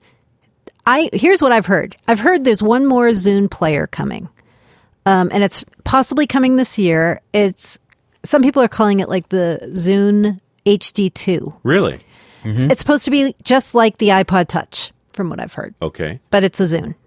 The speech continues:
Speaker 1: which
Speaker 3: Okay.
Speaker 1: would be really cool
Speaker 2: So
Speaker 1: if they
Speaker 2: m-,
Speaker 1: do that.
Speaker 2: or it's almost like it's a Win Phone seven without the phone.
Speaker 1: Exactly.
Speaker 2: Right.
Speaker 1: Right. Zune phone minus phone.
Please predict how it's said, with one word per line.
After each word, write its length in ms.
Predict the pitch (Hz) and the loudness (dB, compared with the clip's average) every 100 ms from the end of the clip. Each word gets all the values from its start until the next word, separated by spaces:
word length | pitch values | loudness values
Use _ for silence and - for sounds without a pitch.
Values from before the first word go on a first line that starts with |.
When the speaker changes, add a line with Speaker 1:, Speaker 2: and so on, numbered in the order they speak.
| _ _ - | _ _ -2
Speaker 1:
which 100 | 240 | 2
Speaker 3:
Okay. 60 | |
Speaker 1:
would 40 | 294 | 4
be 100 | 339 | 4
really 220 | 330 349 | 4 2
cool 340 | - 427 - - | 2 2 2 -2
Speaker 2:
So 160 | - | 0
Speaker 1:
if 40 | 214 | 2
they 100 | - | 2
Speaker 2:
m-, 60 | |
Speaker 1:
do 120 | 107 87 | 2 0
that. 200 | 64 - | -2 -4
Speaker 2:
or 120 | 110 110 | 0 0
it's 100 | 107 | 0
almost 320 | 110 107 98 | -2 -2 -4
like 140 | 95 | -4
it's 140 | 95 98 | -4 -4
a 60 | |
Win 280 | 87 101 110 | 0 0 0
Phone 320 | - 101 95 | -2 -2 -2
seven 400 | 87 110 92 85 | -2 -2 -2 -4
without 260 | 82 87 82 | -2 -2 -4
the 60 | |
phone. 280 | - 90 69 240 | -4 -6 -2 0
Speaker 1:
Exactly. 580 | 214 208 175 - - - | 2 2 0 -2 -10 -6
Speaker 2:
Right. 280 | 80 76 - - | -4 -4 -8 -8
Speaker 1:
Right. 240 | 196 175 - _ | -4 -4 -6 _
Zune 300 | 202 262 269 | -2 0 2
phone 260 | - 233 220 | 2 2 2
minus 280 | 196 185 180 | 0 0 -2
phone. 320 | 175 151 151 | -4 -6 -8